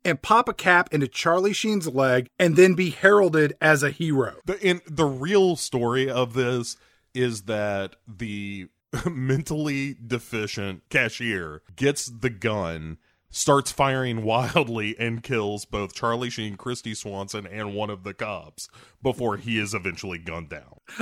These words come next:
Speaker 1: I would love to see that movie.
Speaker 2: <laughs> Yeah, that's the Tarantino version. <laughs> It's gonna be great,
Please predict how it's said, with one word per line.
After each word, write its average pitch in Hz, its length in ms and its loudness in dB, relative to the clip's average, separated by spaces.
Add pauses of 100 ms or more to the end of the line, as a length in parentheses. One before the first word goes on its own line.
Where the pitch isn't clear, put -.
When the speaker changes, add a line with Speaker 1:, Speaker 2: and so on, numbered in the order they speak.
(140)
Speaker 1:
I 190 140 8
would 190 180 4
love 165 220 2
to 147 100 -4
see 143 180 -4
that 127 240 -2
movie. 113 420 -8
Speaker 2:
<laughs> 185 40 -10
Yeah, 185 120 4
that's 131 200 -6
the 131 160 -6
Tarantino 120 640 -4
version. 90 640 -12 (300)
<laughs> 160 100 -18 (840)
It's 170 140 -4
gonna 226 160 6
be 175 120 2
great, - 580 -2